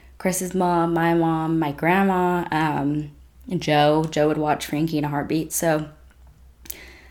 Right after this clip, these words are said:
present day, I would say no. Um, I wouldn't send her to doggy daycare. I know there are a lot of places that offer, like, doggy daycare for the day. Like, if you work a nine-to-five and you want your dog to be, like,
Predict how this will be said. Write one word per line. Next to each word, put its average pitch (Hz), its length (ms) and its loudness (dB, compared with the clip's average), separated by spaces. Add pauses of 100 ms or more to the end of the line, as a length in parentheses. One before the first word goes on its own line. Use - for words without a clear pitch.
(160)
present 202 300 4
day, 185 140 6
I - 20 6
would 175 100 -2
say 151 120 0
no. 156 340 -2
Um, 151 720 0
I 156 120 2
wouldn't 151 400 0
send 156 280 0
her 151 180 0
to 151 140 -6
doggy 151 320 -2
daycare. 151 800 -2
I 170 140 8
know 170 280 8
there 175 220 4
are 156 40 2
a 151 80 0
lot 156 200 -2
of 156 260 -2
places 160 440 -4
that 156 200 0
offer, 156 380 0
like, 143 380 -2 (500)
doggy 160 380 4
daycare 156 480 0
for 165 260 0
the 147 140 -2
day. 147 420 0
Like, 170 180 0
if 165 120 -4
you 156 80 0
work 147 160 0
a 151 60 0
nine-to-five 147 760 0
and 170 100 4
you 151 80 2
want 143 140 -2
your 151 100 -2
dog 147 340 -2
to - 100 -8
be, - 260 -6
like, - 420 -6